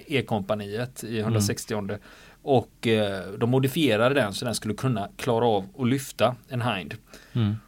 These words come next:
Speaker 1: Och, eh, då räknade de att den skulle väga mellan, eh, sjuttontusen till artontusen pounds då, va? Och det är
Speaker 2: Mm.
Speaker 1: väl ungefär niotusen
Speaker 2: Ja, ki-,
Speaker 1: kilo, va?
Speaker 2: kilo
Speaker 1: Nio
Speaker 2: typ, ja.
Speaker 1: ton
Speaker 2: Ja.
Speaker 1: skulle jag vilja säga.
Speaker 2: Det
Speaker 1: Det stämmer väl
Speaker 2: halverar
Speaker 1: överens med
Speaker 2: ungefär. Ja.
Speaker 1: de siffrorna du hade där.
Speaker 2: Mm.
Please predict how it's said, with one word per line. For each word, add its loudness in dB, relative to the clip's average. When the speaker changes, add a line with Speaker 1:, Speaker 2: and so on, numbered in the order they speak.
Speaker 1:
Och, 0
eh, 4
då 2
räknade 2
de 0
att -2
den -4
skulle -4
väga -2
mellan, -4
eh, 0
sjuttontusen -2
till -4
artontusen -6
pounds -2
då, 0
va? -6
Och 2
det 4
är 6
Speaker 2:
Mm. 2
Speaker 1:
väl -2
ungefär 0
niotusen -4
Speaker 2:
Ja, -8
ki-, -6
Speaker 1:
kilo, 0
va? 0
Speaker 2:
kilo 0
Speaker 1:
Nio 6
Speaker 2:
typ, 4
ja. -2
Speaker 1:
ton 0
Speaker 2:
Ja. 2
Speaker 1:
skulle 0
jag -4
vilja -4
säga. 0
Speaker 2:
Det -2
Speaker 1:
Det -2
stämmer 2
väl 4
Speaker 2:
halverar 2
Speaker 1:
överens 2
med 0
Speaker 2:
ungefär. -6
Ja. -4
Speaker 1:
de 0
siffrorna -2
du -2
hade -2
där. -2
Speaker 2:
Mm. 4